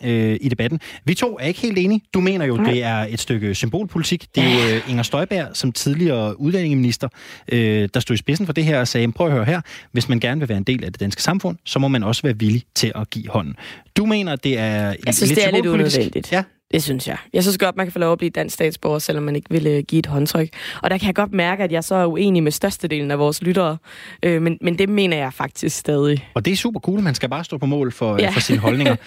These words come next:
Speaker 2: <laughs>
Speaker 1: Jeg har det lidt sådan. Jeg synes, jeg synes faktisk, det er en rimelig lille ting, <laughs> man skal gøre for at, at blive en del af, af det danske samfund.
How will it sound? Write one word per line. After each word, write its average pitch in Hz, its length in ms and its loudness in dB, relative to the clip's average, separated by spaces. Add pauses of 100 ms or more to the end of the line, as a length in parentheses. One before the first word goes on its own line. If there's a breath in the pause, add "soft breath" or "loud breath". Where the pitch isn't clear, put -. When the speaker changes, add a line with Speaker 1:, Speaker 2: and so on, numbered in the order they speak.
(100)
Speaker 2:
<laughs> - 180 -12
Speaker 1:
Jeg 175 120 2
har 196 140 0
det 135 100 -2
lidt 127 160 -2
sådan. 123 380 -2
Jeg 160 120 0
synes, 147 320 0 (600 loud breath)
jeg 151 100 2
synes 180 140 -2
faktisk, 170 220 -2
det 165 60 0
er 147 40 2
en 120 160 -2
rimelig 175 300 2
lille 160 260 2 (220)
ting, 190 200 -2 (220)
<laughs> - 160 -6
man 123 200 2
skal - 180 -4
gøre 123 260 0
for 120 460 0
at, 110 140 0
at 104 80 0
blive 113 120 2
en 104 80 2
del 131 240 -4
af, 104 140 -4
af 110 140 -2
det 101 120 -6
danske 110 260 0
samfund. 113 380 -2